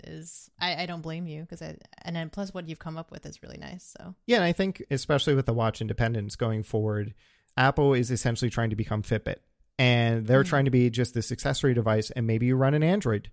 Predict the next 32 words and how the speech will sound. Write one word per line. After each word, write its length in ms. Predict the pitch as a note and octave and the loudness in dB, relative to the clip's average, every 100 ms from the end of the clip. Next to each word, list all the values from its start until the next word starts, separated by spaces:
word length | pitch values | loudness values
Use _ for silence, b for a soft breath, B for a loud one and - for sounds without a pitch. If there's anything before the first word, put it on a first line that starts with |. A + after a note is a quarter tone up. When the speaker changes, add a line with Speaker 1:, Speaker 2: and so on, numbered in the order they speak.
| _ | _
Speaker 2:
phone. 340 | A#2 G#2 A2+ - _ _ - | -2 -2 -6 -14 _ _ 0
Maybe 240 | A#2 A#2+ | 2 6
you 180 | B2+ B2+ | 4 4
only 320 | C#3 B2+ C#3+ B2+ | 2 2 2 0
have 200 | A2 G#2+ | 0 0
an 60 | |
iPad. 520 | A2 C#3 - - - - | 0 0 -2 -6 -12 -6
Like, 180 | B2 A#2 | -2 2
they're 120 | B2+ | 2
trying 260 | - D#3+ D#3 | 2 2 2
to 60 | |
get 120 | C#3+ C3 | 4 6
away 260 | A#2+ B2+ | 6 6
from 200 | B2 A2+ | 4 -2
that 200 | G#2 G#2+ | -4 -4
tether 400 | - C3+ A#2 G#2+ | -2 0 0 -2
to 140 | - A2+ | -4 -4
the 80 | A2 | -2
iPhone. 420 | G#2+ A2 G#2+ - - b b | -2 -2 -8 -12 -16 b b
So 720 | - C3+ B2+ B2 A#2+ A2+ A2+ - | -2 4 4 6 4 2 0 0
I 120 | B2 | 0
think 220 | B2+ D3 | 2 0
the 80 | C3+ | 4
iPad 360 | A#2 B2 A#2 A2+ | 4 6 4 4
app 220 | G#2 - - | 2 0 0
is 300 | A#2+ A#2 A2 | 2 2 2
a 60 | G#2+ | -2
long-term 500 | G#2 G#2+ A#2 C#3+ D#3 | -2 -4 -2 -4 -2
strategy 500 | - D3+ E3+ F#3 F3+ | 0 0 0 -2 0
in 100 | F3+ | 2
that, 300 | F3+ F#3+ A#2 | 2 0 0
that 260 | A#2 A2 | 0 0